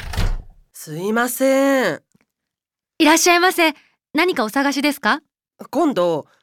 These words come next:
Speaker 1: お誕生日を迎えるお友達にお花を贈りたいんですけど。
Speaker 2: 切り花と鉢植え、どちらになさいますか？
Speaker 1: 結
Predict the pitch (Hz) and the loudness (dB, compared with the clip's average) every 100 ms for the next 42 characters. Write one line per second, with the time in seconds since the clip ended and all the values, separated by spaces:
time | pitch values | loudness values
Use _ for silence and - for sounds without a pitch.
0 | - 160 262 302 294 320 233 175 165 175 | -14 -6 -2 0 0 0 0 -2 -2 -2
1 | 160 165 160 160 156 160 156 147 143 147 | -4 -4 -6 -6 -8 -8 -6 -6 -8 -8
2 | 165 233 247 240 233 226 220 226 190 139 | -4 -2 0 -2 -2 -6 -6 -4 -4 -6
3 | - 131 131 117 _ _ _ _ _ _ | -10 -12 -12 -14 _ _ _ _ _ _
4 | _ - 254 330 311 262 208 196 233 185 | _ -6 -2 -2 -2 -2 -4 -2 -2 -2
5 | _ - - - - 233 220 214 - _ | _ -10 -8 -4 -2 0 0 -2 -6 _
6 | - 320 330 285 202 196 214 214 - 196 | -2 -2 0 -2 -2 -2 -2 -2 -4 -8
7 | 262 _ _ _ - - 453 | -8 _ _ _ -14 -6 -6